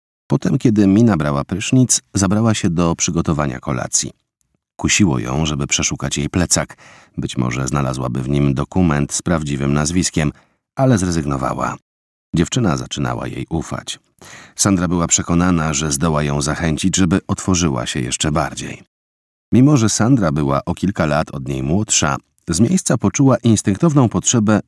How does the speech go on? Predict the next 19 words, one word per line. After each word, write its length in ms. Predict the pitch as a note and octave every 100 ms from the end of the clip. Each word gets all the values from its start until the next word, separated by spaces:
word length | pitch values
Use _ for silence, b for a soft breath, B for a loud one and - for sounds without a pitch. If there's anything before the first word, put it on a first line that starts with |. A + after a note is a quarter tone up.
| _
odgrywania 560 | G#2+ G2+ G#2 A#2 A#2 F2+
roli 260 | F#2 F#2+
starszej 460 | - F2 D2+ - C2+
siostry. 440 | - - - A1+ - _ _ _ _ _ B B B B
Współczuła 680 | A2 A2 F#2+ A#2 D2+ D2 C#2 -
Minie 440 | D#2+ D#2+ D#2 D#2 E2
z 40 |
powodu 380 | - C#2 C2+ C2
tego, 320 | - A#1 -
co 140 | -
przeszła 460 | C2+ D2+ D2+ F2 F#2 b b b _
i 100 | F#2
życia, 300 | F#2 A2 C2+
jakie 260 | B1+ -
musiała 360 | B1+ - C2 C2
prowadzić. 640 | - C#2+ C2 B1+ C2 - - _ _ _ _
Zadawała 380 | F#2 G2+ A2+ B2+
sobie 220 | A#2 A2
pytanie, 420 | G#2+ - B2 A2